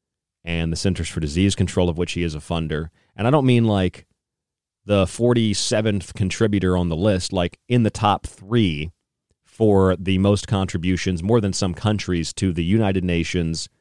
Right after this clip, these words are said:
uh, World Health Organization, and to the Centers for Disease Control.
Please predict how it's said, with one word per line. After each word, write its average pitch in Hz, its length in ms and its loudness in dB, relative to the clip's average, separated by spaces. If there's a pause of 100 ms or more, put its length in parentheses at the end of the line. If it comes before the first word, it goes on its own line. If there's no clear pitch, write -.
(360)
uh, 82 180 -2
World 110 200 4
Health 110 180 2
Organization, 78 720 -4 (460)
and 110 280 0
to 107 80 -4
the 90 120 -2
Centers 90 320 0
for 87 80 -2
Disease 80 340 -2
Control. - 460 -4